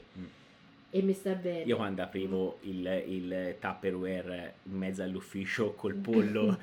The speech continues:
Speaker 2: Puzzo.
Speaker 1: <laughs> a-, avariato, i broccoli e il re-, duecentocinquanta grammi,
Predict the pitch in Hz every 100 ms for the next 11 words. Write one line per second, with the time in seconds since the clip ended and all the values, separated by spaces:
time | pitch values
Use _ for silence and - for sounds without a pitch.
0 | - 196 196 - 262 277 - 127 135 -
1 | 117 110 113 117 113 110 110 104 113 107
2 | 113 151 113 - 120 113 107 113 123 113
3 | - 175 143 117 175 120 127 107 117 139
4 | 127 120 131